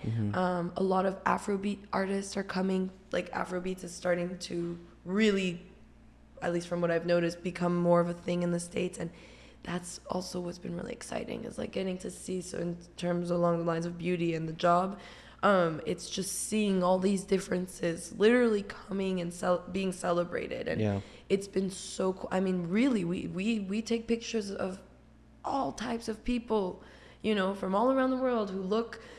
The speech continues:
Speaker 2: different, who sound different, who believe in different things, who, um, have different, you know, pronouns, who, like, just so many different, they identify in a certain way or they, you know, or in another way. And it's just so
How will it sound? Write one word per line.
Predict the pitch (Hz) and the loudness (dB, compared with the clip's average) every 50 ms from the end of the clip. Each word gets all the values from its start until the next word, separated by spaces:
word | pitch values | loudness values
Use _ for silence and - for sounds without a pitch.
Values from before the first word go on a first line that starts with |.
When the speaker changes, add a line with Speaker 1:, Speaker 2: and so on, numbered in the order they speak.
| - - - | -14 -4 2
Speaker 2:
different, | 226 233 226 - 196 185 175 170 | 2 2 4 4 2 2 2 0
who | 196 196 | -2 -2
sound | 196 - - 208 220 233 240 233 220 | -2 0 2 4 4 6 4 2 2
different, | 208 214 196 - - - 190 185 175 180 - | 0 -2 -4 -6 -4 0 2 2 2 0 -2
who | - 190 190 185 180 180 175 175 160 | -4 -2 -2 0 0 -2 -2 -4 -2
believe | 170 175 175 180 190 240 262 269 240 | 0 0 0 2 4 6 6 6 6
in | 269 240 214 | 4 2 2
different | 233 220 220 226 214 202 220 - | 2 0 0 0 -2 -2 -2 -4
things, | - 196 185 175 170 170 170 170 175 170 - - | -2 -2 0 0 0 -2 -4 -6 -8 -8 -10 -10
who, | - - 185 190 185 180 175 175 175 - - - - - - - - | -4 -2 -2 0 0 0 -2 -6 -8 -12 -16 -18 -18 -18 -8 -2 2
um, | 185 175 170 165 170 165 | 2 2 2 0 -2 -2
have | 175 185 180 180 | 0 -2 -2 0
different, | - 185 180 - - 190 185 175 - | -2 -6 -6 -4 -2 -2 -2 -2 -2
you | 185 185 | -2 -2
know, | 175 170 160 165 | -2 -2 -2 -4
pronouns, | 170 - 277 294 294 285 269 240 220 202 190 185 185 180 175 175 - | -2 2 4 6 6 8 8 6 6 6 4 4 2 2 -2 -4 -4
who, | - 202 190 - | -4 -2 -2 -2
like, | 170 180 180 - - - - - - - - - | 0 -2 -2 -2 -4 -12 -16 -20 -20 -20 -10 -2
just | - 247 240 - - - - - - - - - - | -2 -2 -2 -2 -8 -16 -20 -20 -20 -20 -20 -20 -16
so | - - - 294 294 | -8 2 4 6 8
many | 294 285 269 254 233 - - - | 8 8 8 6 4 2 -4 0
different, | - 254 254 - - 254 240 226 | 0 0 2 2 2 2 4 4
they | 214 196 | 4 4
identify | 190 190 185 214 226 240 233 254 233 - - 233 220 | 4 4 4 4 2 4 2 0 -2 0 2 2 2
in | 214 208 202 | 2 0 0
a | 196 | -2
certain | 196 - 208 202 196 196 196 | -2 -2 -2 -2 -2 -2 -2
way | 196 196 196 196 190 | -2 -2 0 0 0
or | 185 185 | 0 0
they, | 185 190 185 185 180 180 - - - - - - - | 0 0 0 -2 -2 -4 -10 -18 -18 -20 -20 -10 -2
you | - 226 | 0 2
know, | 202 185 | 4 4
or | 180 185 | 4 4
in | 180 196 | 6 6
another | 226 247 269 262 247 254 240 | 8 8 8 8 8 6 6
way. | 226 226 214 208 202 | 4 4 2 2 2
And | - - 190 196 190 - - - - - - | 0 0 0 -2 -2 -6 -10 -16 -18 -12 -6
it's | - 202 - - - | -6 -6 -6 -6 -6
just | - 214 196 - - - - - | -6 -6 -6 -6 -6 -10 -8 -4
so | - 214 202 196 196 196 202 208 214 233 226 | -2 0 2 4 4 4 4 2 2 -2 -6